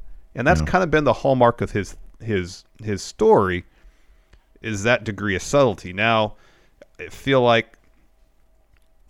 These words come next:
Speaker 1: Page's reign is gonna be defined by the level of matches he's had. And so far, every defense he's had has been fantastic.
Speaker 2: Yeah, yeah.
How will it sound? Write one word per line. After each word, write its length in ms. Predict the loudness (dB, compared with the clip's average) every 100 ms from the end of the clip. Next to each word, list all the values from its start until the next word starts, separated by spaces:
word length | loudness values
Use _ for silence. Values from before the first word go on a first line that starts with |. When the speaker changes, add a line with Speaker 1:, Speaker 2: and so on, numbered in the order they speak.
| -6
Speaker 1:
Page's 480 | -2 0 0 0 -4
reign 300 | -4 0 0
is 100 | -2
gonna 140 | -4 -2
be 100 | -2
defined 480 | -2 0 0 0
by 300 | 0 2 2 0 -10 _
the 260 | -20 -12
level 300 | -2 0 2
of 80 | 0
matches 440 | 2 0 0 -8 -10
he's 180 | -12
had. 220 | -10 -10 -12
And 100 | 0
so 200 | 2 4
far, 400 | 6 6 4 0 -14 _ _ _
every 400 | -2 2 2 2
defense 420 | -2 0 0 2
he's 140 | -2 -2
had 260 | -2 -2
has 120 | -4 -4
been 220 | -4 -4
fantastic. 760 | -6 -6 -2 2 2 0 -10 -18 -18 -16 -16 -6
Speaker 2:
Yeah, 260 | -2 -2 -4 -8 -10 -8
yeah. 260 | -4 -2